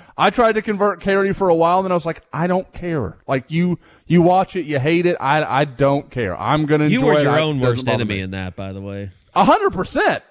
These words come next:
Speaker 1: A hundred percent. Like, I know it now.
Speaker 2: I
Speaker 1: I
Speaker 2: was
Speaker 1: can
Speaker 2: like,
Speaker 1: see it.
Speaker 2: "Okay, there's books devoted to these teams that you're reading, and you have, like, a
Speaker 1: Mm-hmm.
Speaker 2: full bookshelf of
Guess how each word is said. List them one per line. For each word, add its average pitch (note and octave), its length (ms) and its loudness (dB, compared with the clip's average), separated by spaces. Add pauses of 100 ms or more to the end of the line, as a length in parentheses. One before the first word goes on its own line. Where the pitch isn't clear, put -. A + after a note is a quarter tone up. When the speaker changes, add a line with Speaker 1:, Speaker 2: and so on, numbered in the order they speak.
(120)
Speaker 1:
A F#3+ 140 2
hundred C4+ 420 -4
percent. A#2+ 560 -10
Like, E3+ 260 2
I G3+ 180 2
know C#4 280 2
it - 140 -6
now. D#3 360 -2
Speaker 2:
I G#3+ 120 2
Speaker 1:
I A#3+ 40 2
Speaker 2:
was A#3+ 160 0
Speaker 1:
can G#3 60 -2
Speaker 2:
like, G3+ 220 2
Speaker 1:
see D#4+ 160 -2
it. - 140 -12
Speaker 2:
"Okay, G3 380 -2
there's D#3+ 380 -2
books D#3+ 640 -4
devoted G3 580 -2
to G#3 100 -8
these G3 280 -4
teams G3 420 0
that F#3 160 -2
you're F#3 160 2
reading, F#3+ 480 0
and D#3+ 100 -2
you D3+ 60 0
have, D#3+ 220 0
like, D#3+ 160 -2
a D3 80 0
Speaker 1:
Mm-hmm. C#3+ 120 0
Speaker 2:
full E3 180 0
bookshelf D#3+ 720 -6
of D3 180 -6